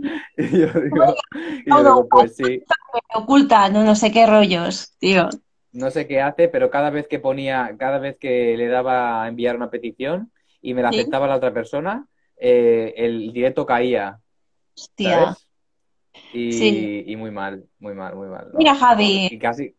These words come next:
Speaker 1: casi siempre, casi siempre teníamos que, que ir a la, a la cuenta de la persona invitada. Y dices, "No puede ser,
Speaker 2: Ah.
Speaker 1: es un cacho-, es un cachondeo". Bueno,
Speaker 2: Ya, ya.
Speaker 1: pues,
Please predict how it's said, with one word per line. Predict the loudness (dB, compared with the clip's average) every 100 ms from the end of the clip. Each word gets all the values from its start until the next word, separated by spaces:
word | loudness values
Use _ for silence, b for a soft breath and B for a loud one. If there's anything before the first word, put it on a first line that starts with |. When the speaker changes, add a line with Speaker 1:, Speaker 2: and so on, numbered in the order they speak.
| -20 -14
Speaker 1:
casi | -10 -6
siempre, | -4 -4 -4
casi | -6 -8
siempre | -8 -6 -6
teníamos | -4 -6 -6 -6
que, | -2 0 0 0 -8
que | -6 -4 -4
ir | -6 -4
a | -2
la, | -4 -4
a | -6
la | -4
cuenta | -4 -4 -4
de | -2
la | -2 -2 -6 -8
persona | -10 -10 -10
invitada. | -12 -8 -8 -8 -12 _
Y | -18
dices, | -16 -12 -14
"No | -10
puede | -8 -6
ser, | -4
Speaker 2:
Ah. | -2 -2 -2
Speaker 1:
es | -4
un | -12 -18 -14
cacho-, | -16 -16 _ _ -14
es | -10
un | -8
cachondeo". | -10 -10 -14 -12 -14 _ _ _ _ _
Bueno, | 0 2 4
Speaker 2:
Ya, | 2 0 _ _ _
ya. | -16 -16 _
Speaker 1:
pues, | 0 2 4 2 -2